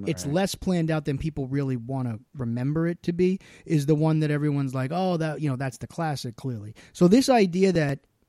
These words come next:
Speaker 1: that, and we haven't seen the end of this trilogy yet.
Speaker 2: No,
Speaker 1: So that's
Speaker 2: no.
Speaker 1: the funny thing about a trilogy. You kinda need to let it evolve and see how it ends before you can really judge it.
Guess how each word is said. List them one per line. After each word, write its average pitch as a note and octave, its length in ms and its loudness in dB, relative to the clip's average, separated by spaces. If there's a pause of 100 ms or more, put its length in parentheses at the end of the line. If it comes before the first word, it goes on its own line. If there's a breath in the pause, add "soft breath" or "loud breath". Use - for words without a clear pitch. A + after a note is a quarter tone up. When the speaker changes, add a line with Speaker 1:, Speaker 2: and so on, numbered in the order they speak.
(160)
Speaker 1:
that, C#3+ 400 -4 (300)
and F3+ 240 2
we F#3 80 6
haven't G#3 300 4
seen G3+ 360 4
the D#3+ 140 0
end D3 240 0
of A#2 100 -6
this A2 160 -8
trilogy A#2+ 600 -8
yet. G#2+ 260 -8
Speaker 2:
No, G#2+ 100 -4
Speaker 1:
So B2+ 240 0 (160 loud breath)
that's G#3 220 6
Speaker 2:
no. F3+ 60 0
Speaker 1:
the E3 60 2
funny F#3+ 260 4
thing D#3+ 180 2
about C#3 180 -2
a B2 60 -2
trilogy. D#3 420 2
You C#3 160 0
kinda F3 240 0
need E3 220 2
to D#3 80 0
let C#3+ 180 -2
it C3+ 120 -2
evolve C3 600 -4
and B2+ 160 -2
see D3 220 -4
how C#3 240 -2
it A#2 180 -8
ends D3+ 300 -2
before C#3+ 340 -2
you C3 120 0
can B2+ 160 -2
really B2 260 -2
judge B2+ 320 -2
it. G#3+ 120 2